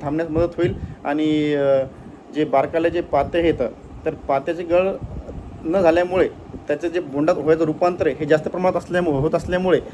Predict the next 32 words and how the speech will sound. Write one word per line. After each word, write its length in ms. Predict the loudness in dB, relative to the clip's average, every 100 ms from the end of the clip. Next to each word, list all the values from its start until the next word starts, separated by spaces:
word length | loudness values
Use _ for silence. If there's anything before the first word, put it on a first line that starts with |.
| -4
आपल्याला 260 | 0 2
उत्पादन 400 | 2 2 2 2
चांगलं 300 | 2 2 2
होईल. 400 | 0 -4 -10 -14
तर 60 | -8
तुम्हाला 340 | -4 2 2
तीन 240 | 2 -2 -2
प्रॉडक्ट 260 | -2 -2
सांगितले 320 | 0 -2 -2
आज 220 | 0 2 0
आपण, 240 | -2 -4 -4 -14 -20 -6
एक 200 | -6 -6
ट्रासिड, 380 | 2 2 4 0 -2 -10 -20 -20 -18
दुसरं 280 | -12 -4 0
बुरशीनाशक 380 | 0 0 -2 -2
शमीर 460 | -6 -2 0 2 2
किंवा 380 | 0 -16 0 0
कस्टुडिया 440 | 0 -4 2 2
घ्या, 160 | 4 0 -4 -18 -20 -6
आणि 180 | -2 0
तिसरं 320 | -2 -2 -2
फ्लेमवर. 400 | -2 2 2 2 -2 -8 -16 -16 -12 -4
या 60 |
तीनची 360 | -2 0 -2 -2
फवारणी 460 | -2 2 4 2 -2
कापसावरती 800 | -6 -2 -2 2 2 2 0
घ्या. 200 | 2 2 0
आपला 300 | -4 -2 -2
कापूस 380 | 0 -2 -2 -2
हा 80 | 0
अत्यंत, 500 | 0 -2 -4 -4 -2
अ, 560 | -2 -4 -4 0 2